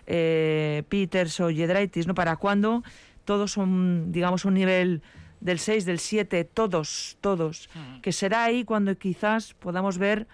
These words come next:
Speaker 1: a un Baskonia más identificable.
Speaker 2: Sí, yo veo ahí el problema en esta última reflexión que ha realizado Olga, en que no se han repartido bien los roles, ¿eh? Que no están los roles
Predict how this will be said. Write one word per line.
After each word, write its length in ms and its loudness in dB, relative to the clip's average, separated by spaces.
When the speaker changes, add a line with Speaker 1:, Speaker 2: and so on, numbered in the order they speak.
Speaker 1:
a 140 -8
un 720 0
Baskonia 460 -2
más 180 -6
identificable. 640 -6
Speaker 2:
Sí, 360 -12
yo 100 -8
veo 160 -4
ahí 240 -4
el 160 -8
problema 500 -6
en 60 -6
esta 280 -2
última 300 0
reflexión 480 0
que 80 -2
ha 60 0
realizado 400 0
Olga, 280 -2
en 80 -18
que 100 -4
no 80 -2
se 80 -2
han 80 2
repartido 420 0
bien 260 -2
los 120 -4
roles, 360 -2
¿eh? 200 -8
Que 140 -6
no 260 0
están 260 -2
los 120 -2
roles 340 -2